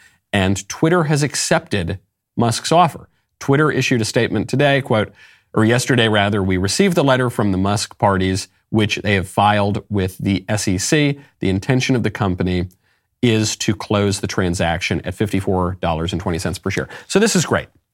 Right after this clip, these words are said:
Whether Musk has to buy it now 'cause he really wants to buy it, or whether it's because he's forced to buy it by circumstances, which I think is probably more likely,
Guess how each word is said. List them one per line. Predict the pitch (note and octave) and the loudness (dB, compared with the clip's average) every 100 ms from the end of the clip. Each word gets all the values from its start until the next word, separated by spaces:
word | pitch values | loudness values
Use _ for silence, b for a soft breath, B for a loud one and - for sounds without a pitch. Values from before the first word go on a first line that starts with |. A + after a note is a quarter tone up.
| _ _ _ _ _ _ - _ _ _ _ | _ _ _ _ _ _ -20 _ _ _ _
Whether | A#2 C#3 D3 D3 C#3+ C#3+ C3+ | 2 4 4 2 2 2 0
Musk | B2+ C#3+ C#3 | 2 2 2
has | D#3+ C3+ | 0 0
to | - | 2
buy | B2 B2 | 4 4
it | B2 | 2
now | A#2 A2+ A2 G#2+ | 0 0 0 0
'cause | G2+ | -2
he | |
really | F2 F#2 | 0 0
wants | G2+ F#3 F#3 | 2 2 2
to | |
buy | D#3+ D#3+ | 2 4
it, | D3+ | 2
or | G2 | 2
whether | G2+ A2 G#2 | 0 2 0
it's | F#2 - | -2 -4
because | F#2 F#2 | -4 -2
he's | F2+ | -2
forced | E2 C#3 B2+ - | -2 0 0 0
to | |
buy | G#2+ G2+ | 2 2
it | F#2+ | 2
by | D#2 | -4
circumstances, | - B2+ A#2+ A2 A2 G#2+ G#2+ | -4 -2 -2 -2 -2 0 -4
which | F#2 F2 | -4 -4
I | F2 | -2
think | F2+ | -2
is | E2 | -2
probably | - E2 E2 | -2 -2 -2
more | F2 G2+ G2+ | 0 0 2
likely, | G2 F#2+ G#2 F#2 | 2 0 0 -2